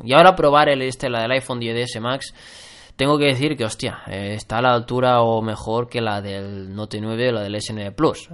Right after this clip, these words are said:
Pero bueno, por algo pagas, ¿no? Creo yo, has de tener, si no la mejor, al menos poder decir que tienes de las mejores,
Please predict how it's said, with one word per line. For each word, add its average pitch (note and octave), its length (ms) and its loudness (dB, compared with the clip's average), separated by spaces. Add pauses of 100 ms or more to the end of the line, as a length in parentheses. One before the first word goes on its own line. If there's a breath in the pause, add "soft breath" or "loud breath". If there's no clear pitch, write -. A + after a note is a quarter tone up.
Pero A#2+ 160 -2
bueno, C3+ 240 2
por A2+ 160 2
algo A2+ 300 4
pagas, G#2+ 400 6
¿no? B2+ 160 0
Creo G#2+ 220 -4
yo, A#2+ 240 4
has G#2+ 100 0
de G#2+ 80 -8
tener, A#2 400 0 (460 loud breath)
si - 200 -2
no D#3 120 10
la E3+ 100 12
mejor, D#3+ 640 8
al A#2 200 4
menos B2+ 440 2
poder A#2+ 280 0
decir B2 240 -2
que A#2+ 100 -2
tienes A#2+ 260 -2
de A#2 100 0
las A2 200 0
mejores, C3+ 800 6